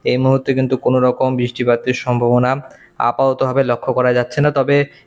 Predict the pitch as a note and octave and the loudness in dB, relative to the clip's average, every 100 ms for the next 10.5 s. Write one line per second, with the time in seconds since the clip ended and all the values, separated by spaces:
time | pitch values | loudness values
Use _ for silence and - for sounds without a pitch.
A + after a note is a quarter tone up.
0 | - B2+ C3 C3 C3 C#3 B2+ C3 C3 C3+ | -2 2 2 2 2 0 2 0 2 0
1 | C3 B2+ C#3 E3 - - - _ C3 C3+ | 0 0 2 0 -2 -18 -20 _ 0 2
2 | - C3 C#3 C3+ C3+ - - C#3 - C#3 | 0 -2 0 0 -2 -2 -2 -2 -2 -2
3 | C3 C3 B2+ C3 B2+ C3 B2+ C3+ C3 D3 | 0 0 0 0 0 0 0 0 0 0
4 | G3 - - _ _ _ _ _ - - | -2 -4 -20 _ _ _ _ _ -20 -8
5 | - B2 B2 B2+ - B2+ B2+ C3 C3+ B2+ | -4 0 0 -2 -2 0 0 0 2 2
6 | C3+ C3+ C3 - B2+ B2+ A2+ B2 - C#3 | 2 0 -2 -2 -4 -4 -4 -4 -2 -2
7 | C#3 - B2 A#2 - - - - B2 C3 | -2 -2 -4 -4 -14 -20 -16 -6 -2 0
8 | C3 C3+ C#3 C3+ C#3+ C#3+ C3+ C3+ C3+ B2+ | -2 2 0 2 2 2 2 0 -2 -2
9 | - C3+ C#3 B2+ C3 C3 C3+ C3+ B2 B2+ | -4 -4 -2 0 0 2 0 -2 -2 0
10 | C3 - - F#3 | 0 -2 0 0